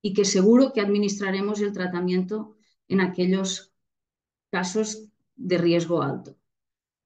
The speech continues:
En el resto, el debate está abierto y la falta de ensayos prospectivos aleatorizados con seguimiento largo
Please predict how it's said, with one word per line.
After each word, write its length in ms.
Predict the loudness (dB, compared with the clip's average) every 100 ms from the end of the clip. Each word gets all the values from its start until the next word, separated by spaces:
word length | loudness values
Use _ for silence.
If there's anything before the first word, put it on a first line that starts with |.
| _ _ _
En 240 | 0 4 4
el 120 | 4
resto, 560 | 4 2 0 0 0
el 140 | 2 0
debate 300 | 0 -2 -4
está 220 | -6 -6
abierto 440 | -2 0 -2 -4
y 40 | -4
la 140 | -4
falta 300 | -6 -8 -4
de 100 | -4
ensayos 400 | -4 -4 -6 -6
prospectivos 760 | -6 -8 -6 -8 -4 -2 -2 0
aleatorizados 880 | 0 0 -2 -2 -4 -4 -4 -4 -4
con 180 | -6
seguimiento 1120 | -6 -6 -6 -6 -2 2 2 2 -2 -4 -6 _ _ _ _ _ _
largo 520 | -2 0 0 -2 -4